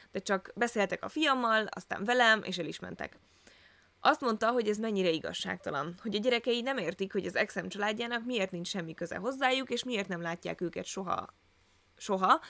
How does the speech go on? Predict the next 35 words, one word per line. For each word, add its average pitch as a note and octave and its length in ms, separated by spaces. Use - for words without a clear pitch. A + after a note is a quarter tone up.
pedig G#3 240
tudják, A#3 360
hogy G#3+ 140
az G#3+ 140
én A3+ 180
gyerekeimnek G#3 600
van F3+ 200
velük D3 260
kapcsolata. - 600
Azt C4 180
mondta, G3+ 320
az A3 140
exem G#3+ 280
családja F#3 340
szeret F3 320
engem, G#3+ 240
és G#3 160
rosszul A3+ 280
esik F3 260
neki, A3+ 320
hogy G3+ 140
nem A#3 140
érzi F#3+ 240
magát F3 300
elég E3+ 300
jónak C#3 300
számukra. - 600
Őszinte E3+ 400
leszek. - 480
Először C4 380
forgattam A#3+ 480
a - 40
szemem, B3+ 420
aztán F#3+ 260
nevettem, D#3+ 580